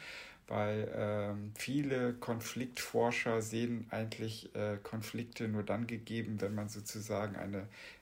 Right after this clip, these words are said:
äh, Meinungs-, einen Interessensgegensatz auf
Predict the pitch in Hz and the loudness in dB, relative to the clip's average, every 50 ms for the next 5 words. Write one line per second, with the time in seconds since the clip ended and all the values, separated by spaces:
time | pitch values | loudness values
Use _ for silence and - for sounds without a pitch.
0 | - - - - 110 - - - - 50 50 - - - - - - - - - | -18 -12 -8 -8 -8 -6 -6 -6 -6 -6 -8 -8 -12 -14 -16 -18 -18 -18 -18 -16
1 | - - - - - - - - - - - - - - - - - - - 104 | -16 -14 -12 -12 -12 -12 -12 -14 -16 -16 -16 -16 -16 -14 -14 -12 -8 -4 -2 0
2 | 117 135 147 147 139 - - - - - - - - - - - - 113 110 110 | 2 4 4 4 4 2 -2 -4 -4 -6 -8 -8 -10 -8 -6 -4 -2 -2 -2 -2
3 | 110 104 104 107 110 113 - - 110 110 - - 127 131 143 - - 147 143 139 | -2 -2 -2 -4 -6 -8 -6 -6 -4 0 0 4 6 6 4 4 2 0 0 -2
4 | - - - 123 127 135 147 151 139 123 120 123 120 123 - - - - - - | -2 -4 0 0 0 2 2 0 0 2 2 2 2 2 2 -2 -6 -8 -12 -12
5 | - - - - - - - - - - 107 110 113 117 117 - - - | -12 -12 -12 -14 -14 -16 -18 -14 -6 0 2 4 4 4 2 -2 -8 -10